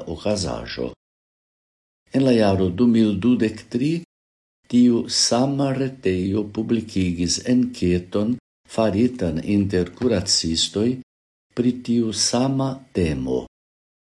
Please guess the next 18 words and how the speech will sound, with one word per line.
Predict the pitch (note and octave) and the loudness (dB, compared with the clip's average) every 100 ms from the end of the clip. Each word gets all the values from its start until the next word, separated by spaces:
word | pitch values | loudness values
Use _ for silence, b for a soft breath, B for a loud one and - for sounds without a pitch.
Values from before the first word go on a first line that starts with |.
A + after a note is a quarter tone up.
| _ | _
Unu | A#2 B2+ B2+ A#2+ A2 | 2 6 8 6 4
el | G#2+ G2 | 2 2
la | F2+ F2+ | 2 0
konkludoj | - A2 G#2+ - C3 D3 D3 D3+ D#3 - _ - A#2 | 0 0 -2 -2 -2 0 0 0 -2 -8 _ 0 4
estis | A#2+ A#2+ - B2+ - | 6 4 0 -2 -2
tiam, | - F#2+ F#2 F#2 F#2 G2+ G#2 | 0 -2 0 0 0 -2 -4
ke | F2 D2+ - _ _ | -4 -4 -6 _ _
sesdek | - - D#3+ E3 - - G#2+ G#2 F2 | 2 4 4 4 2 2 -2 -2 -2
naŭ | E2 G2 B2 B2+ | 0 2 0 -2
procentoj | A2+ A#2+ - - F#2+ F#2+ F#2 F#2+ F#2+ - _ | -4 -2 0 0 0 0 0 0 0 -6 _
el | G#2+ A#2 A#2 A#2 - | 2 4 6 4 0
la | G2 G2 - | -4 -4 -4
kuracistoj | C3+ A#2+ G2 - F2 F2 - G2+ A2+ - _ _ _ | -2 -2 0 0 0 -2 -2 -2 -2 -6 _ _ _
havas | - A#2 A2+ A#2 A#2+ B2+ - - | -4 0 0 0 0 0 -2 0
ian | A2+ A2 G#2+ G#2+ G#2 - | 0 2 2 0 -2 0
spiritecan | - - D3 C#3 B2+ - F2 F2+ - - G2 G2 - _ - | 0 0 0 0 -2 -2 -2 0 2 2 2 -2 -6 _ -6
aŭ | G2+ G#2+ G2+ | 0 2 2
religian | A#2 C3 A2 D#2 F#2+ A2 E2+ C#2+ C2+ | 4 4 2 0 0 0 0 -2 -6